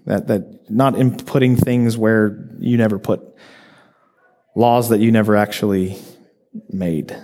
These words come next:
Um, help us to take that step. Um, and Holy Spirit, trust in you to speak to each every person in the room right now, what that step might look like, what that journey could look like, what moving toward you looks like,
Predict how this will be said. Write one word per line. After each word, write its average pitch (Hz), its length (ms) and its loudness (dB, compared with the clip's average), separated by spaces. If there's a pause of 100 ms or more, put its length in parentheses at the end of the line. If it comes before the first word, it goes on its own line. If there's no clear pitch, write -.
(380)
Um, - 580 -12 (960)
help - 300 -2
us 120 320 0
to 104 580 4
take 156 220 0
that 139 160 2
step. - 340 -4 (480)
Um, 104 640 -8
and 110 100 -4
Holy 117 160 2
Spirit, 104 680 0
trust - 240 0
in 120 80 4
you 113 100 4
to 101 140 2
speak - 440 0 (360)
to - 180 -2
each 123 200 4
every 117 220 2
person 117 320 0
in 107 60 2
the 104 80 0
room 110 260 6
right 104 140 2
now, 117 220 2
what 117 220 2
that 123 140 0
step - 240 0
might 107 200 0
look 104 200 -4
like, - 220 -8
what 123 140 0
that 110 160 2
journey 113 380 0 (920)
could - 160 -2
look 107 240 2
like, 95 260 -2 (400)
what 117 180 2
moving 127 300 4
toward 110 540 2
you 95 440 -4
looks 101 280 -4
like, - 420 -6